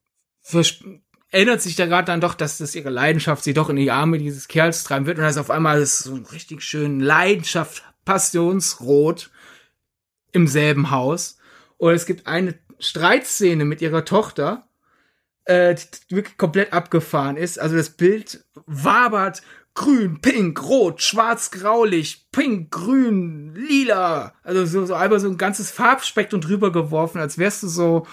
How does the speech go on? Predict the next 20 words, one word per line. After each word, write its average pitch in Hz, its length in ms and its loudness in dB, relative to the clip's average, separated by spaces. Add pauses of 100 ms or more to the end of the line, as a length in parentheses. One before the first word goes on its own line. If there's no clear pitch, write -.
(240)
in 180 80 2
einem 170 140 2
Dario 190 400 4
Argento 160 480 2
oder 151 160 0
Mario 170 340 0
Bava 151 400 0
Film. 151 380 -4
M-, 180 300 -6
wirklich 190 360 -2
großartig. 202 920 0 (720)
Muss 226 220 2
man 208 120 2
sich 185 220 -2
anschauen. 185 640 0 (500)
Und 175 600 4
dieses, 175 640 -4 (1160)
äh, 170 380 2 (160)
ja, 165 400 0 (240)
auch, 175 280 -2